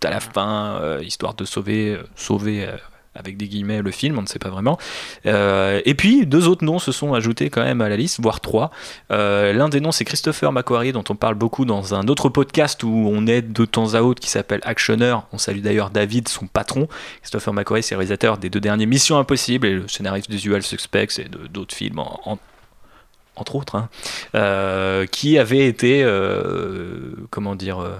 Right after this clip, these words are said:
un petit peu outé, euh, en termes de, voilà, euh, j'ai fait des réécritures, euh, et il avait dit non, non, euh, c'est pas vrai, euh, mais en fait c'est vrai. Euh, et, euh, Scott Z Burns, qui a, a écrit La Vengeance dans la peau,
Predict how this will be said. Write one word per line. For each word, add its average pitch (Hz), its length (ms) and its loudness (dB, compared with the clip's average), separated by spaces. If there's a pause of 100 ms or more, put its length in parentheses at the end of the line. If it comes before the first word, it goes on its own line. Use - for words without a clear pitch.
un 101 60 -4
petit - 160 -8
peu - 200 4
outé, 120 520 2
euh, 104 260 -6
en 98 140 -6
termes 110 260 0
de, 101 420 -4
voilà, 104 180 0
euh, 113 200 -6 (140)
j'ai 117 160 -4
fait 135 120 -6
des 135 100 -2
réécritures, 120 720 -4
euh, - 160 -2 (640)
et - 60 -4
il 110 100 0
avait 110 140 0
dit 117 120 0
non, 233 140 6
non, 202 400 0
euh, 123 140 -4
c'est - 160 -6
pas 170 120 4
vrai, 131 240 2
euh, - 360 -6 (560)
mais - 80 -2
en 101 40 0
fait 113 140 -2
c'est - 80 -12
vrai. 73 140 -14 (480)
Euh, 127 720 8
et, 143 200 6
euh, 113 920 4
Scott 160 320 2
Z 139 200 2
Burns, 127 540 4
qui - 120 -4
a, 104 380 2
a 101 40 2
écrit 107 240 0
La 127 80 4
Vengeance 135 320 2
dans 127 80 4
la 113 120 2
peau, 127 200 0